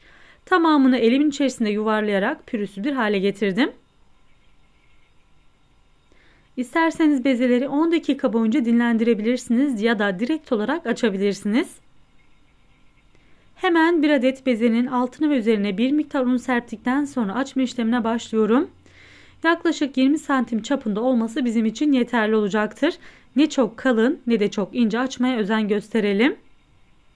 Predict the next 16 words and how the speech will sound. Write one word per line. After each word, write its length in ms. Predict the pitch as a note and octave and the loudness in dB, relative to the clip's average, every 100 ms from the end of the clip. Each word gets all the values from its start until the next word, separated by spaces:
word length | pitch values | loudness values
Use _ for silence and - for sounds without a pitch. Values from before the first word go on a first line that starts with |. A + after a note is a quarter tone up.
| _ - - - _ E4 | _ -20 -20 -20 _ 4
Bu 100 | F4 | 4
işlemi 340 | - D4+ D#4 | 4 2 4
merdane 520 | D4+ C#4 A#3 A3 G3 | 6 4 4 0 0
yardımıyla 580 | A3+ D4 B3 B3 B3 B3 | 0 0 2 2 4 2
da 40 | |
yapabilirsiniz. 960 | D#4+ C#4 B3+ G3+ A3+ A3+ A3+ A3+ F4+ - _ - - _ | 0 0 -2 0 0 0 0 0 -2 -8 _ -20 -20 _
Çok 280 | - F4+ - | -2 -2 0
fazla 340 | B3+ A3 G3+ | -2 0 0
un 160 | B3 A#3+ | 0 0
kullanmamanızı 840 | - A#3+ B3+ B3 A3+ G#3+ G#3+ D#4 | -2 0 2 2 2 0 -2 -6
tavsiye 500 | - A3 G#3+ - A3+ | -2 -2 -2 0 0
ediyorum. 480 | G3 G#3+ G#3+ C4 A4 - - _ | 2 2 4 2 2 -14 -20 _
Kızartma 440 | - G#3+ A3+ A#3 D#4 | -6 -2 -2 0 -4
işlemi 300 | - A#3+ G3+ | -2 -4 0
olacağı 380 | A3+ A3+ C#4 | 0 0 0
için 380 | C#4 C4+ A#3+ D4+ | -2 0 0 0